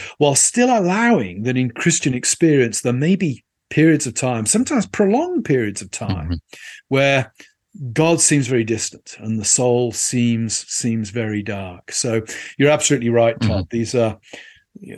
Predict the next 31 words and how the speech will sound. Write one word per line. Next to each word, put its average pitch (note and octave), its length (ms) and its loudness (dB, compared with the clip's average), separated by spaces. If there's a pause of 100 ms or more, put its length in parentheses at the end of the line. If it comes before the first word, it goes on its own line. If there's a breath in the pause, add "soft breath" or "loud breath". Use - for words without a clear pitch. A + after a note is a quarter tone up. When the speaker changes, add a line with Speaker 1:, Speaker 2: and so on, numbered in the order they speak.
Speaker 1:
these B2+ 720 0
are C3+ 100 4
men B2+ 500 2 (380)
deeply D#3+ 540 4
embedded A#2+ 500 2
in A#2 120 -4
the A#2 100 -6
life A2+ 320 -2
of A2 80 -6
the G#2 80 -8
church A2 400 -2
and G#2 180 -6
ordinary G#2+ 480 -4
Christians. - 600 -12
Speaker 2:
Yeah. E2+ 180 -2 (560 loud breath)
Um, B2+ 220 4
one A#3 240 4
last F3+ 360 2
thing, B2 200 4
and A#2 80 4
this E3+ 100 2
is F3 80 0
just - 180 2
kind C3 220 2
of G#2 220 0
anecdotal. A2 960 2 (220)
I've, G2+ 220 -4
I've G#2+ 120 -2
heard C3+ 400 2
this. F#2 340 4
I, G#2 140 0